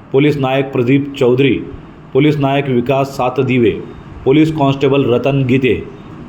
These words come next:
पोलीस कॉन्स्टेबल राहुल घेटे, पोलीस नायक योगेश बारी, पोलीस कॉन्स्टेबल योगेश घुगे यांनी त्यास ताब्यात घेणेकामी सूचना दिल्या.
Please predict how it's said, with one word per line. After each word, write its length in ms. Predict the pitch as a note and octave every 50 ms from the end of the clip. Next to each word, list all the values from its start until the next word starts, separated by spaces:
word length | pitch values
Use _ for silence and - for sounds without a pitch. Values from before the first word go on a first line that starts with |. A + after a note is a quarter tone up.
| - - -
पोलीस 280 | C3+ D3+ D#3+ D#3 D#3
कॉन्स्टेबल 540 | D3+ D3+ C#3+ C#3 C#3 C#3+ D3 C3+ D3 C#3+ C3+
राहुल 420 | A#2+ B2 B2 A#2+ A2 C3 C#3 C#3+ C3
घेटे, 500 | A2+ G2+ A#2+ C3+ - C3+ A#2 F2+ E2 - - - - - - - - - -
पोलीस 260 | C#3+ C#3+ D#3 D#3 D3+
नायक 460 | D#3 C#3 C3 C3+ C#3+ C#3+ D3 C#3+ D3
योगेश 600 | D3+ C#3+ C3 B2 B2 B2+ C3 C3+ C#3+ C#3+ C#3 C#3+
बारी, 400 | C#3 A2+ A2+ A#2+ B2+ B2+ B2+ G#2 F2 E2 - - - - - - - - -
पोलीस 300 | - C3+ D3 D#3 D3 D3+
कॉन्स्टेबल 480 | - C#3+ C#3 C#3 C#3+ - C#3+ D3 D3 C#3+
योगेश 360 | C3 C3 B2+ C3+ D3 C#3+ B2
घुगे 380 | G#2+ A2 B2 B2 C#3 B2+ G2+ F2 - - - - - - - - - - -
यांनी 380 | A2 A2+ B2 B2 C3 C#3 D3+ D3
त्यास 240 | D3 C#3 C3+ C#3 C#3 -
ताब्यात 360 | B2+ A#2+ A#2+ C3+ C#3 C#3+ C#3 A#2+ A#2+ - - B2
घेणेकामी 480 | A2+ A#2 B2 C3+ C3+ C3+ B2 C3 C#3 C3+
सूचना 300 | - B2 - B2+ B2+ C3+
दिल्या. 300 | C3+ C3+ B2+ A#2 F#2+